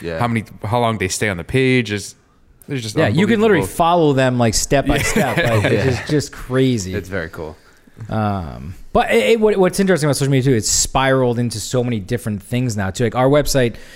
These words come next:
Speaker 3: we use this company called Pop Menu. I'm not sure if you guys are familiar
Speaker 1: Oh,
Speaker 3: with
Speaker 1: I've
Speaker 3: them.
Speaker 1: heard of them. They're huge in restaurant industry. Yeah.
Speaker 3: Unbelievable.
Speaker 1: Yeah.
Speaker 3: And it, it's done, what it's done for the restaurant industry is just, you know, I was just on a,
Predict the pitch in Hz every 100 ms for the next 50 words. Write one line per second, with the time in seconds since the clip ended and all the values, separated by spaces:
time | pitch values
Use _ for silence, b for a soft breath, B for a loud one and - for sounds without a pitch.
0 | B - 139 135 113 139 123 113 120 98
1 | - 113 110 131 143 135 117 110 113 104
2 | 98 101 104 107 120 117 131 98 92 98
3 | 98 107 92 90 87 - 90 87 85 87
4 | - 87 85 87 214 202 170 131 101 85
5 | 98 156 160 151 147 - 165 165 165 160
6 | 151 151 131 113 139 139 147 151 - 143
7 | 131 131 123 123 139 143 139 - 151 120
8 | 107 - 120 107 - - 131 127 113 110
9 | 135 - 127